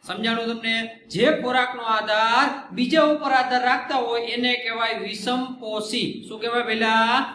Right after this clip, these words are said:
તો કે વિષમપોષી. રેડી? અને આવા સજીવોને કહેવાય વિષમપોષી સજીવો. રેડી? ખ્યાલ આવી ગયો? વિષમપોષી કોને કહેવાય?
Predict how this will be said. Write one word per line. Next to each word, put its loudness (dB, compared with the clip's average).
તો -14
કે -4
વિષમપોષી. -2
રેડી? 2
અને 2
આવા 4
સજીવોને -2
કહેવાય 2
વિષમપોષી -2
સજીવો. -2
રેડી? 2
ખ્યાલ 0
આવી 0
ગયો? -2
વિષમપોષી -4
કોને -2
કહેવાય? 2